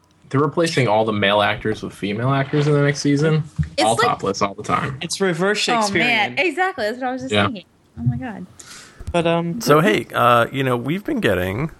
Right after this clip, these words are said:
Speaker 4: lots of feedback for realsies.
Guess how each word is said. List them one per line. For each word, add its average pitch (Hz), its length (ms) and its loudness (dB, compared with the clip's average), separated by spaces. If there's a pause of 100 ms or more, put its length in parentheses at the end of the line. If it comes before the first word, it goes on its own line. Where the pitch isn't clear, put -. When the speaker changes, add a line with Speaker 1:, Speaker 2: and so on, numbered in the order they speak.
(160)
Speaker 4:
lots 87 320 -8
of 156 80 -10
feedback 85 680 -2
for - 180 -4
realsies. 82 840 -2